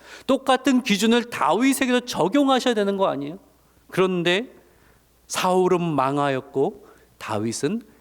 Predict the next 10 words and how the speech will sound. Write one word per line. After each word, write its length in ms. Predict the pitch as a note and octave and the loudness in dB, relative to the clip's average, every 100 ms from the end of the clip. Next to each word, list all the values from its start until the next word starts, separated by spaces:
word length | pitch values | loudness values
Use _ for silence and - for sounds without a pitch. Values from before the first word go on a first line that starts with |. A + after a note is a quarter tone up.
| _ | _
갈수록 600 | - A#2+ A#2+ - B2+ B2 | -6 -4 -4 -4 -4 -6
잘 280 | - A2 G#2 | -8 -6 -4
되고 420 | G#2+ G#2 A#2+ G3 - _ - | -4 -2 -4 -4 -14 _ -10
승리했다라는 1500 | - - F#3 F3+ F3 E3+ D#3 C3+ - - B2 B2 A#2 G2 A2 - | -6 -4 -4 -4 -4 -4 -4 -6 -8 -4 -4 -2 -4 -6 -8 -12
거예요. 180 | A2+ - _ _ _ _ _ _ _ _ _ _ - - - | -18 -20 _ _ _ _ _ _ _ _ _ _ -20 -20 -4
그러면 540 | F#3+ C4 A3+ A3 C#3+ - - - | 0 2 2 0 -2 -12 -20 -12
사울과 840 | - - B3 C4+ C4 A#3+ A#3+ - | -6 0 0 0 0 0 0 -4
다윗의 680 | - C3 E3+ A3+ B3 A#3 - | -4 -2 0 0 0 -2 -2
차이점이 640 | - C#4+ C#4+ C#4 A3+ G#3+ | -2 2 2 2 -2 -2
무엇입니까? 680 | F3+ B2+ D#3+ D#3+ A2+ A2+ | -2 -2 -4 -4 -10 -14